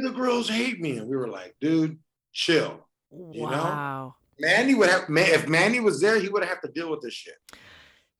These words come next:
Speaker 2: Damn. And I mean, obviously there's, I mean, drugs, alcohol, like
Speaker 1: You know, it was everything.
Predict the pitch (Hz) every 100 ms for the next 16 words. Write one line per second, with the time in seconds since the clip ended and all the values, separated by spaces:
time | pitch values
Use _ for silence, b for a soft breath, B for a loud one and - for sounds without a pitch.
0 | - 208 233 226 220 233 254 269 240 269
1 | 185 247 277 - 262 220 208 190 - _
2 | - 190 175 156 156 143 143 160 175 370
3 | 427 - - - 208 320 370 427 262 202
4 | - _ _ _ _ _ _ _ 135 160
5 | 151 170 135 139 139 - 107 92